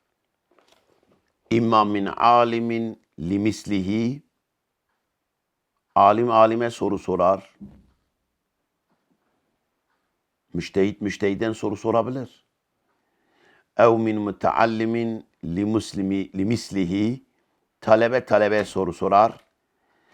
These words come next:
Ev li müteallimin li alimin. Talebe alimden soru sorar.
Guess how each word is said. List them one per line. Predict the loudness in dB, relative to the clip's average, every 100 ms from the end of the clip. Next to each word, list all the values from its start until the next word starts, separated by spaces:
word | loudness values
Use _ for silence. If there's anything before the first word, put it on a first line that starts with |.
| _ _ _ 2
Ev | 4 4
li | 2
müteallimin | -2 -4 -2 2 2 2 0 -2 -2 -2
li | -4 2
alimin. | 6 6 4 -2 -6 -8 -10
Talebe | -2 0 2 2 2
alimden | 2 4 2 0 -4 -6 -6
soru | -6 -6
sorar. | -4 0 6 6 4 -2